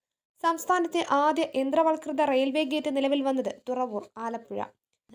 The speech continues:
രണ്ടായിരത്തി ഇരുപത്തിനാലിലെ പാരീസ് ഒളിമ്പിക്സിനുള്ള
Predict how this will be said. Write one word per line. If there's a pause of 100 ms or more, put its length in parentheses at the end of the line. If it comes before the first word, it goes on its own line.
രണ്ടായിരത്തി
ഇരുപത്തിനാലിലെ
പാരീസ്
ഒളിമ്പിക്സിനുള്ള